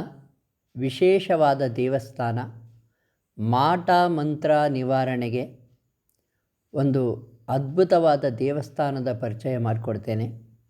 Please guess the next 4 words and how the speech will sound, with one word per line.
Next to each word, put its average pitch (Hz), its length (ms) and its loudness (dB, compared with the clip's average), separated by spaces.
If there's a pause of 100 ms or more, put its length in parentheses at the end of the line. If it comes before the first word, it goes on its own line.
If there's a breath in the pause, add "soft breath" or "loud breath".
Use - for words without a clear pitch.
(640)
ಬೆಂಗಳೂರಿಗೆ 151 1000 2 (360)
ತುಂಬ 147 260 -2
ಹತ್ತಿರದಲ್ಲೇ 131 880 0
ಇದೆ. - 480 -6